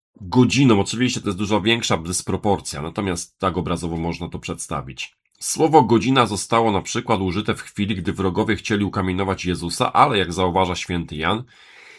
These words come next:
jego godzina jeszcze nie nadeszła. Zobaczcie, miała być to godzina śmierci Jezusa. Godzina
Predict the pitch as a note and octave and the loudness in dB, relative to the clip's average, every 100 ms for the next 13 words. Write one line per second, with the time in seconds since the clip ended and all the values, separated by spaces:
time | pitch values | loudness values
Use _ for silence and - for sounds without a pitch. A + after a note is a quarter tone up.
0 | - A2 C3 C3 G#2 G#2+ G#2 C3 A2+ - | 2 6 8 6 8 6 6 4 4 0
1 | - A2+ G#2 G#2+ G#2 F#2+ F2+ E2+ A2 A2+ | 0 0 2 2 2 0 -2 -2 -2 -2
2 | G2+ F#2+ F#2+ F#2 F2+ F#2+ F2 F#2+ A2+ G2+ | -2 0 0 -2 -4 -6 -4 -4 -2 -2
3 | - G2+ F#2+ - F#2+ F2 G#2+ - A#1 - | 0 -2 -2 -2 -2 -2 -2 -4 -10 -14
4 | - - - _ F2 A2 G#2+ G#2 A2+ A#2 | -20 -20 -20 _ -2 2 2 4 4 2
5 | A#2+ | 0